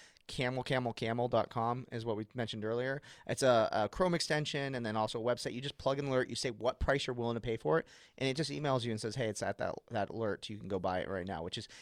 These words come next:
and it's also cool too because it shows you the price values too, so you can see, like you said, that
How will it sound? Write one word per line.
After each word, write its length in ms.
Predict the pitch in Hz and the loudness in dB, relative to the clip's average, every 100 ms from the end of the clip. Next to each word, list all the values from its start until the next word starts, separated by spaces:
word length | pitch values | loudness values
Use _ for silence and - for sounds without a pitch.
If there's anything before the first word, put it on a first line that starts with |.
| - | -4
and 140 | 160 | -2
it's 100 | 156 | 0
also 260 | 151 160 165 | 4 4 4
cool 280 | - 143 127 | 2 2 2
too 180 | - 120 | 2 0
because 180 | 117 | 0
it 120 | 110 101 | -2 0
shows 260 | 117 117 | 2 2
you 60 | 117 | 0
the 80 | 110 | -2
price 280 | - 104 | 2 2
values 300 | - 131 143 | 4 4 4
too, 160 | 147 151 | 2 0
so 140 | - | 0
you 80 | 117 | 0
can 120 | 131 | 0
see, 280 | 117 - 113 | -2 2 2
like 200 | 110 110 | 4 2
you 80 | 120 | 2
said, 200 | - 110 | 2 4
that 120 | 107 | 4